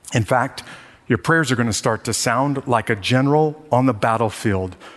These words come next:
whose first concern is the mission and second concern are the men and women that she leads or he leads on the battlefield." God really does wanna favor his people that follow him,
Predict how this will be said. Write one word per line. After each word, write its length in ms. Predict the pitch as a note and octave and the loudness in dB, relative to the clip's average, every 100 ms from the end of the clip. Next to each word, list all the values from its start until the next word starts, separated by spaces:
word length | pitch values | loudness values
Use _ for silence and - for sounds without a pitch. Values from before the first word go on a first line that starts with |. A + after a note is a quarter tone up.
| - | -4
whose 280 | - A#2+ - | 2 4 2
first 480 | - - C#3 - - | -2 -2 0 -2 0
concern 640 | D3 B2 - A2+ A2 A2+ - | 0 2 0 0 0 -2 -2
is 180 | G2 | -2
the 80 | F#2+ | -2
mission 560 | G2+ G#2+ G#2+ - F#2+ E2+ - - - - - - | 0 0 0 -4 -8 -12 -18 -20 -20 -20 -18 -4
and 100 | G2 | -2
second 480 | - C3+ C3 A#2+ G2 | 0 0 0 -2 -2
concern 600 | A2 - G#2+ G2 F#2 F2+ - - - | -4 -2 -2 -2 -4 -8 -16 -20 -4
are 380 | A2 G2+ G2+ G2 C3+ | 0 2 2 -4 -4
the 160 | A#2 | 0
men 280 | G#2+ A2+ B2 | 2 4 4
and 160 | A#2+ A2+ | 4 2
women 340 | G#2+ G2 G2+ | 0 0 -2
that 220 | G#2+ A2+ - | -2 -2 -2
she 300 | - A#2 A2 | -2 0 2
leads 400 | G#2 G#2 G2+ - | 2 0 -2 -2
or 160 | G#2 | -4
he 280 | F#2+ C3+ A2 | 0 2 2
leads 380 | G2+ G2 F#2 - | 2 0 -2 -2
on 180 | A2 G2 | -2 -2
the 80 | F#2 | -2
battlefield." 680 | F#2 F#2 F#2 - F#2 F2 - - - - - A#2+ | -4 -4 -6 -8 -10 -10 -16 -20 -18 -20 -8 0
God 340 | C#3 D#3 A#2 | 2 2 2
really 300 | C3+ C3 A2+ | 2 4 2
does 340 | B2 A2+ G#2+ | 2 0 0
wanna 240 | G#2 A2 G2+ | -2 -2 -2
favor 400 | - A2 G#2+ G2+ | 0 -2 0 -4
his 260 | - G#2+ | -4 -4
people 440 | - A#2 G#2 G2 - _ - | -2 -4 -4 -6 -14 _ -6
that 160 | G#2 | -6
follow 320 | - A2+ A2+ | 0 0 2
him, 240 | F2+ F2+ | -2 -8